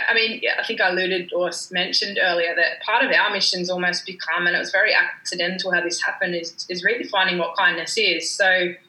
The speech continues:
having tough convers-, so I think nice is steering away from trying to offend someone, for example, whereas kind is allowing or giving them op-,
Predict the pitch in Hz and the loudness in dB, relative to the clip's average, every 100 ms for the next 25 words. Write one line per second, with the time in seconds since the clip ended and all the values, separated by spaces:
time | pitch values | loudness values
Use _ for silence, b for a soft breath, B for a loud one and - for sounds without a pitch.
0 | - 226 254 233 - 208 - 185 180 - | 0 2 2 0 0 -2 -2 -2 -2 -2
1 | - 202 196 247 196 190 202 226 - - | 2 2 2 -2 -2 0 2 2 0 -4
2 | 208 185 180 - - B B B _ - | -2 -2 -2 -6 -8 B B B _ -4
3 | 226 226 226 196 180 196 196 208 190 180 | 0 2 2 2 2 2 0 0 0 0
4 | 185 180 175 165 180 180 180 175 170 - | 0 0 -2 -2 0 0 0 0 -2 -2
5 | 180 180 175 175 180 175 170 - 196 202 | -2 0 -2 0 2 2 0 -2 2 2
6 | 190 180 180 175 - - _ - 190 190 | 2 0 0 0 -4 -8 _ -2 2 4
7 | 220 214 196 180 180 196 208 180 170 - | 4 0 0 -2 -2 -6 -6 -4 -6 -8